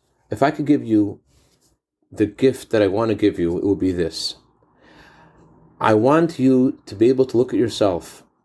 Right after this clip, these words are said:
and believe in yourself and to see how perfect you are, the same way that God sees your perfection, the way that God sees how you are spe-, especially equipped to do your unique mission in this world,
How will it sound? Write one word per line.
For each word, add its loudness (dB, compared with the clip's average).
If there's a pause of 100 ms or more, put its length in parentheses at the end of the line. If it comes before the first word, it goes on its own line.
and -6
believe 4
in -2
yourself -2 (960)
and -8
to -6
see 2
how 0
perfect -2
you 2
are, -4 (640)
the -6
same 2
way 4
that 0
God -2
sees -2 (160)
your 0
perfection, -8 (240)
the 2
way 4
that 0
God 2
sees -2
how 0
you 2
are 0
spe-, -12
especially -2 (680)
equipped -4
to -2
do 2
your 2
unique -4
mission -4
in -6
this -2
world, -2